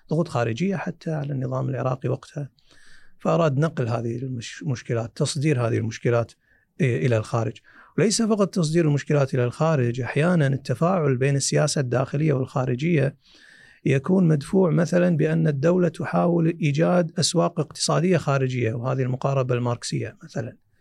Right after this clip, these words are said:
اللي بتقول بأن الحروب الأمريكية الأخيرة كان الهدف منها السيطرة على المواد الخام اللي موجودة في، آه، دول العالم. فبالتالي هو نوع من الاستعمار الجديد، هي تحاول البحث عن أسواق جديدة،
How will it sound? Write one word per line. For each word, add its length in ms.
اللي 140
بتقول 240
بأن 260
الحروب 400
الأمريكية 680
الأخيرة 420
كان 260
الهدف 400
منها 180
السيطرة 480
على 120
المواد 400
الخام 460
اللي 120
موجودة 460
في، 420
آه، 120
دول 300
العالم. 340
فبالتالي 400
هو 120
نوع 180
من 140
الاستعمار 600
الجديد، 440
هي 120
تحاول 500
البحث 400
عن 120
أسواق 380
جديدة، 480